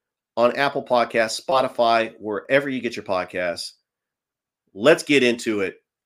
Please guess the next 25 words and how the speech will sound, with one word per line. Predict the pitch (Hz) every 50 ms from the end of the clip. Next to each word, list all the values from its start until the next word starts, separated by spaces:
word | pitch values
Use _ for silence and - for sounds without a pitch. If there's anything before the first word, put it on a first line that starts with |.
| _ _ _ _ _ _ _ -
Tonight, | - 131 127 127 135 139 147 160 165 156 - - _ _ _ _ _ _ _ _ _ _ _ _ _ _ _ _ _ _ _ _ _ _ _ _ _ _ _ _ _ _ _ _ _ _
you | - 117
got | 107 127 120 -
the | 104
Shaw | - - - 151 160 165
Raiders | 151 139 135 123 120 101 92 82 - - - - _ _ 92
going | 123 123 131 139 135
up | - 123 120 -
to | 123 110
Hamilton, | 120 123 123 120 120 - 127
Georgia, | 117 104 113 110 107 104 87 104 107 104 101 101 _ _
one | 92 98 113 131 147 165
and | 170 170
one | 156 147 147 147
on | 143 139 135
the | 139
season, | 135 - 135 127 123 113 120 120 120 120 - _ _ _ _ _
taking | - - 143 143 139 143 143 131
on | - 120 123 123 123 123 - -
the | - 110
Harris | 110 113 127 117 117 113 110 -
County | - 123 110 107 107 107
Tigers | 104 - 113 101 101 101 98 101 101 95 95 - - _ _ _ _ _ _ _ _ _ _
that | 95 92 113 113 113 110 - -
are | 107 110 110 107 104 -